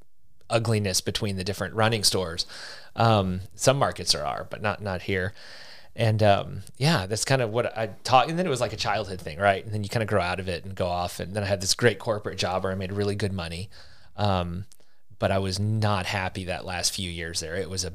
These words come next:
beat down. So I just didn't wanna work for anybody else. And I figured I'd try this. And I was just young enough. I guess it would have been forty, forty-one, forty-two at the time. So I figured if it crashed and burned and I went bankrupt,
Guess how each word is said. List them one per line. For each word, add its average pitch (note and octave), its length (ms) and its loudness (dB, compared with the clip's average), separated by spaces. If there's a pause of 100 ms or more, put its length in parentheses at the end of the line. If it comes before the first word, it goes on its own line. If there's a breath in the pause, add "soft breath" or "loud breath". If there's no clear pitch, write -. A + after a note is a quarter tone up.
(120)
beat G2 260 -10
down. D#2 320 -8
So - 140 6
I G#2+ 60 4
just A2 200 -4
didn't A#2 200 0
wanna G2+ 160 -4
work F#2 180 -8
for - 100 -6
anybody G#2+ 340 2
else. G#2+ 260 6
And G#2 80 -6
I - 20 -6
figured G#2+ 300 4
I'd G2 100 2
try A2 220 6
this. G#2+ 280 -2
And G#2 120 -4
I G2+ 80 0
was A2+ 160 2
just C#3 420 4
young A2+ 220 2
enough. C3 260 -2
I A2 60 2
guess A2 200 4
it A2 80 0
would A2 80 -2
have G#2 60 -4
been G2+ 100 -6
forty, G2+ 580 2 (580 soft breath)
forty-one, B2+ 420 4
forty-two A#2 540 2
at A#2 80 0
the A#2 80 0
time. A2+ 320 0
So - 120 4
I G#2 60 6
figured A2 340 0
if F#2+ 100 -4
it - 100 -4
crashed G#2+ 320 4
and A2 100 -4
burned G#2 220 -2
and G2+ 40 0
I G2+ 40 -2
went G2 200 -4
bankrupt, G2 540 4